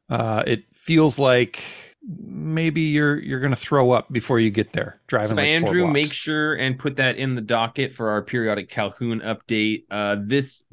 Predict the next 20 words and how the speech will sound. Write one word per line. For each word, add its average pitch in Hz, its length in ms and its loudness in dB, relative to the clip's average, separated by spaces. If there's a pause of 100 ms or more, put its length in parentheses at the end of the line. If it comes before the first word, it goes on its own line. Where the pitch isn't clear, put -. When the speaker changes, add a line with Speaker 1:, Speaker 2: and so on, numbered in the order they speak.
Speaker 2:
one, 123 540 0
this 135 260 0
date 117 400 -2
Speaker 1:
Yep. 110 80 -10
Speaker 2:
of 110 80 -10
this 117 180 -6
trip, 107 380 -4
and 110 140 -4
then 107 180 -2
your 104 100 -2
numeric 104 340 -2
score, 104 280 0
as 98 140 -2
you 101 100 0
always 95 280 -2
do, 92 340 -6 (320)
one 110 180 -2
to 123 80 2
Speaker 1:
Uh, 120 120 0
Speaker 2:
seven. 117 380 -4